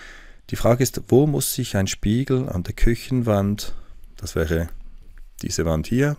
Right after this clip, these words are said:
meinetwegen auch diese Wand hier, wo muss ich ein, einen Spiegel aufstellen, damit Bart den Fernseher sehen kann?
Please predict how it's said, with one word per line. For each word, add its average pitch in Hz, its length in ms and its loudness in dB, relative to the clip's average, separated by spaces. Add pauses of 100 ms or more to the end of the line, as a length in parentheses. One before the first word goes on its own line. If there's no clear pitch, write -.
(100)
meinetwegen 92 680 0
auch 80 160 0
diese 92 300 0
Wand 85 220 0
hier, 117 280 2 (720)
wo 110 140 4
muss 120 180 4
ich - 60 0
ein, 104 120 0 (160)
einen 92 220 2
Spiegel 131 400 -2
aufstellen, 110 720 0
damit 92 360 0
Bart 82 360 2
den 104 120 0
Fernseher 85 500 0
sehen 82 340 -2
kann? - 340 -12